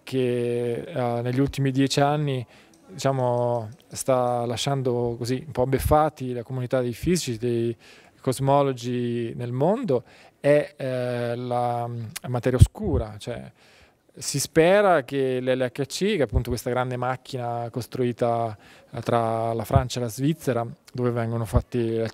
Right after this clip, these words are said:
accelerare particelle, scontrare, eccetera, dove si è scoperto X, possa, ehm, rispondere un po' degli interrogativi che ci sono riguardo la materia oscura, eh, diciamo,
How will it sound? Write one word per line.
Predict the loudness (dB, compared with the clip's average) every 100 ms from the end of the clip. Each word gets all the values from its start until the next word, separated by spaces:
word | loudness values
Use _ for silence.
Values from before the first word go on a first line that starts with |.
| -6
accelerare | -6 -2 2 2 2
particelle, | -2 -2 2 2 2
scontrare, | -6 -4 0 0 0
eccetera, | -2 0 -2
dove | -4 -6
si | -6
è |
scoperto | -6 -4 -4 0 0
X, | 0 -4 -6 -12 -20 -20 -20 -20 -20 _ -20 4
possa, | 6 6 4 4 4 2 -2 -10 _ -6
ehm, | -2 0 -2 -4 -6 -8 -10 -16 _ -14 -8
rispondere | -8 2 6 6 6 2
un |
po' | 2 2
degli | 2 -2 -4
interrogativi | -4 0 0 0 -2 0 0
che | -2
ci | -2 0
sono | 6 6 6 -4 -6 _ _ _
riguardo | -2 0 2 -2
la |
materia | -4 -2 -2
oscura, | -2 -6 -6 0 2 2 -2 -16 -20 -20 _
eh, | -2 0 2 0 0 0 -2 -2
diciamo, | -4 -2 -2 -2 -4